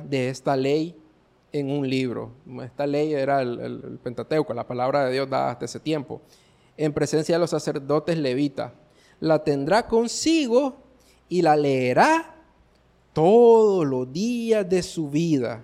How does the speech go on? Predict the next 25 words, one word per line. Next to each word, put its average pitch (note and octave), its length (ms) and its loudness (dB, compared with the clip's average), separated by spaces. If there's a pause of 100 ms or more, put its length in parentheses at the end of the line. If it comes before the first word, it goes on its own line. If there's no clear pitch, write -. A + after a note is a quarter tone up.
(140)
¿Para C3 240 -2
qué F#3+ 140 0
cosa? G3 420 2
"Para C3+ 240 -2
que C#3 120 -6
aprenda G3 640 0
a F#3 100 -4
temer D3+ 460 0
al E3 120 0
Señor B2+ 360 -4
su D3 200 -8
Dios, D#3+ 360 -2 (240)
observando C#3+ 840 0
cuidadosamente F#3+ 1120 0
todas G#3+ 600 2
las E3+ 160 -4
palabras G3+ 760 0 (320)
de C#3+ 260 0
esta F#3+ 260 -2
ley A3 460 0 (300)
y C#3+ 180 0
estos C#3+ 360 0
estatutos". B2+ 1000 -6 (960)
Entonces, F3 320 -2
hermano, F#3+ 480 -4